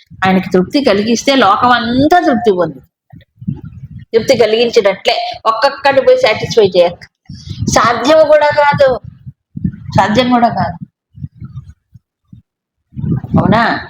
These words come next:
ఇది ఇక్కడ భక్తి బీజాన్ని నాటాడు. అట్లా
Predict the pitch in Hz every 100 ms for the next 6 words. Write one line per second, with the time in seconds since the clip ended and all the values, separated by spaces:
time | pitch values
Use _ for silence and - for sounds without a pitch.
0 | - - - 190 190 185 - - - 254
1 | 220 170 196 214 - - - 311 254 247
2 | 254 254 233 202 180 185 143 _ _ _
3 | _ - - - - - - - 226 262